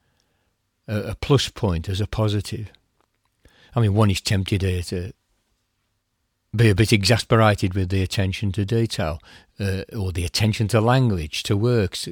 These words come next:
to words. I mean, we're talking about changing one word here, you know. But of course, these are treaties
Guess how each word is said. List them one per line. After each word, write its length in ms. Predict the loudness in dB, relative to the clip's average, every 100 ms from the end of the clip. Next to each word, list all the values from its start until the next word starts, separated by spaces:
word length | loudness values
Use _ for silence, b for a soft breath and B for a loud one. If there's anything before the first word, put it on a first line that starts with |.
| -10
to 160 | -4
words. 540 | -2 0 -2 -4 -6 -4
I 60 |
mean, 180 | -2 -2
we're 80 | -2
talking 340 | -2 -4 0
about 140 | -2 -2
changing 400 | -2 0 0 -2
one 240 | -2 -2
word 300 | 0 0 0
here, 240 | -4 -10 -16 b b b b b b b b -8
you 120 | -6
know. 220 | -6 -8 -14 _ _ _ _
But 60 | -2
of 60 | 4
course, 180 | 4
these 240 | 6 6 6
are 360 | 6 6 2 -4 -4
treaties 720 | 2 4 4 -2 -4 -6